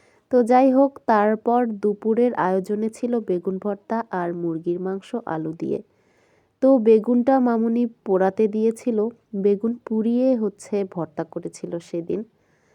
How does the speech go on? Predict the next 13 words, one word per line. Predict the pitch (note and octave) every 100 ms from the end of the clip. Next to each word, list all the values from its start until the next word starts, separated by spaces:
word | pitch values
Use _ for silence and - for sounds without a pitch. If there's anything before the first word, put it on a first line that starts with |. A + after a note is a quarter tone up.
| _ _ _ _
তো | - -
এই | B3
তো, | A3+ B3+
ভালোভাবে | A#3+ G#3 G#3 G#3+ G#3 G#3+
বেগুন | G3+ F#3+ G#3
পোড়ানো | G#3 G#3 G3 G3 G#3
হয়ে | G3 G3+ G#3 G#3
গেলে | A3 G3+ C4 - _ _ _ _ -
মুরগির | G3 F#3+ G3+
মাংসটা | G3 F#3+ - G#3 B3+
রান্না | A#3+ F3+ E3+
করে | E3+ F3 F3
নিয়েছিল। | F3 F3 F3 - F3+ F3+